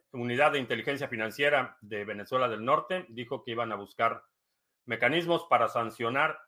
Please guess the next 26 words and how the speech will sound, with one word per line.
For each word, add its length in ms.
a 140
quienes 240
no 140
participaron 760
en 160
el 400
ejercicio 1080
patético 720
de 140
la 160
revocación 500
del 140
mandato, 520
que 320
según 340
la 100
Constitución 600
es 100
obligatoria 580
la 140
participación 760
y 140
que 180
quienes 280
no 120
pan-, 300